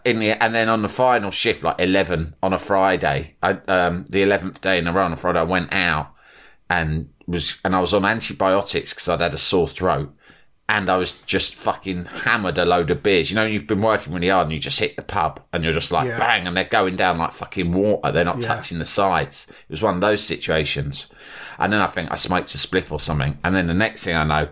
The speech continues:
Speaker 1: bang, four fits, one after the other. Bang, bang, bang, fit, fit, fit, fit, fit, fit, fit.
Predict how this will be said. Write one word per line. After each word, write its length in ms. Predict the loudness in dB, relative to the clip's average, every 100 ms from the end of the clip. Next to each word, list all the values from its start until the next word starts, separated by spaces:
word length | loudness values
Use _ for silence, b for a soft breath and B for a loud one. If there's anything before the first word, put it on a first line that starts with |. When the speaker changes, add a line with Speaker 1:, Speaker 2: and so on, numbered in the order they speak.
| 0
Speaker 1:
bang, 320 | 2 2 -4 _ _ _
four 300 | _ 0 0
fits, 520 | 2 -2 -2 -4 -6 -2
one 140 | 0
after 260 | 0 -2 2
the 100 | 2
other. 260 | 2 0
Bang, 140 | 0 2
bang, 140 | 2
bang, 180 | 2 0
fit, 200 | 0 0
fit, 120 | 0 0
fit, 140 | 0
fit, 140 | 0 0
fit, 120 | 0
fit, 120 | 0
fit. 200 | 0 -2